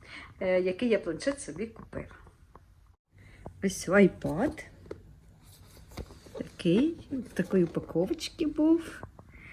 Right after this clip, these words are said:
Ось, це я вже купила таку на нього, е, ту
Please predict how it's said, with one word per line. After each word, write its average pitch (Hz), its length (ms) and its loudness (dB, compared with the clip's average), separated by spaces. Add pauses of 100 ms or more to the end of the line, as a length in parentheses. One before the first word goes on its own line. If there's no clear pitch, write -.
(440)
Ось, 185 540 0 (240)
це - 160 4
я 170 100 8
вже 165 160 0
купила 165 460 2
таку 165 300 -2
на 165 120 6
нього, 165 440 2 (1080)
е, 165 260 -4 (120)
ту 180 380 -2